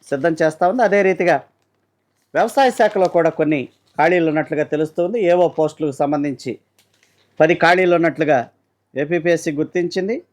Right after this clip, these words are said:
దేవాదాయ శాఖలో ఎగ్జిక్యూటివ్ ఆఫీసర్లు,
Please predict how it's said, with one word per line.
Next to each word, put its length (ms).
దేవాదాయ 440
శాఖలో 540
ఎగ్జిక్యూటివ్ 520
ఆఫీసర్లు, 580